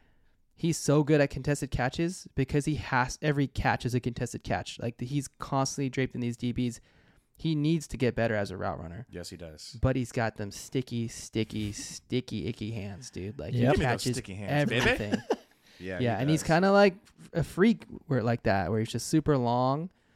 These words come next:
Speaker 1: Everything gets caught. He's got, like, I'm a George Pickens owner. And so, like,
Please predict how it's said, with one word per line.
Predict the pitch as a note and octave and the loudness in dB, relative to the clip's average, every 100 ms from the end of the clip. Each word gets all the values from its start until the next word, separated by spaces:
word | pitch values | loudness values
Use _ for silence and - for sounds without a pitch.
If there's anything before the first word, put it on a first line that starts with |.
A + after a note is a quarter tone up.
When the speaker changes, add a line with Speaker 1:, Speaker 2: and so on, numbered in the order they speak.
| - - - | -20 -20 -2
Speaker 1:
Everything | C3 D3+ D3 D3 - | 0 2 0 -2 -2
gets | C#3+ C#3 | -2 -2
caught. | - B2 C3+ - | 2 4 2 2
He's | C3+ C3 | -2 0
got, | C#3+ - | 2 2
like, | B2 C3+ - _ _ _ _ _ | 2 0 -2 _ _ _ _ _
I'm | - F3+ | 0 2
a | |
George | E3 D#3 - | 4 2 2
Pickens | D#3 C#3+ A#2 | -2 -2 0
owner. | A#2 C#3 D#3+ G3+ _ _ _ _ _ _ _ _ _ | 2 2 0 -4 _ _ _ _ _ _ _ _ _
And | C3+ C#3+ | -2 0
so, | C3 C#3 C3 B2 | 4 6 6 4
like, | G2+ A#2 A2 | 4 2 0